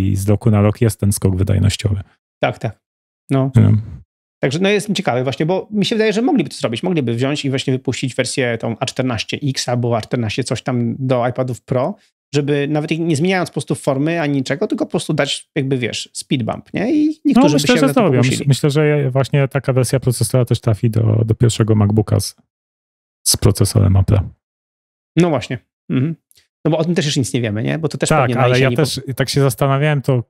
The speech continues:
Speaker 1: kurde, ja s-, strasznie jestem podekscytowany przyszłością Maca jako właśnie
Speaker 2: Mhm.
Speaker 1: użytkownik iPada, bo
Speaker 2: Mhm.
Speaker 1: może w końcu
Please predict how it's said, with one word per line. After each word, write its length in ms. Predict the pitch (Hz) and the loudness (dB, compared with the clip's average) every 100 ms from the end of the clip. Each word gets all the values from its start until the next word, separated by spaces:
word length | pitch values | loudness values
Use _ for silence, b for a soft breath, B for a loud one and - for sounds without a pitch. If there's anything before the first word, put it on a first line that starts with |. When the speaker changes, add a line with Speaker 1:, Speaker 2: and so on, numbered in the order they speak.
| _ _ | _ _
Speaker 1:
kurde, 280 | - 139 107 | 2 4 4
ja 200 | 120 151 | 4 2
s-, 520 | 190 - - - - - _ _ _ _ _ _ - | 0 -4 -8 -10 -10 -14 _ _ _ _ _ _ -4
strasznie 440 | - 165 180 220 175 | 2 2 2 2 2
jestem 360 | 165 - 160 | 0 0 0
podekscytowany 920 | - 143 131 - - - 117 117 107 | 2 0 0 0 -4 0 2 4 2
przyszłością 580 | - 117 - 110 - 117 | 0 0 2 0 0 2
Maca 640 | 113 113 113 95 101 120 175 _ _ _ _ _ _ _ - | 4 4 4 0 0 0 -2 _ _ _ _ _ _ _ 2
jako 320 | 131 135 139 | 2 4 0
właśnie 280 | 127 123 147 | 0 0 2
Speaker 2:
Mhm. 120 | 131 | 2
Speaker 1:
użytkownik 480 | 135 - 143 127 123 120 | 2 0 0 0 0 0
iPada, 480 | - 139 98 90 85 _ - | 2 0 0 -2 -6 _ -8
bo 520 | 107 110 107 110 104 - | 2 4 4 4 2 0
Speaker 2:
Mhm. 280 | 165 123 160 - _ _ _ - | -2 0 -2 -8 _ _ _ 2
Speaker 1:
może 220 | 131 147 | 4 2
w 80 | - | 2
końcu 680 | 156 135 - 139 180 190 | 0 0 2 2 4 0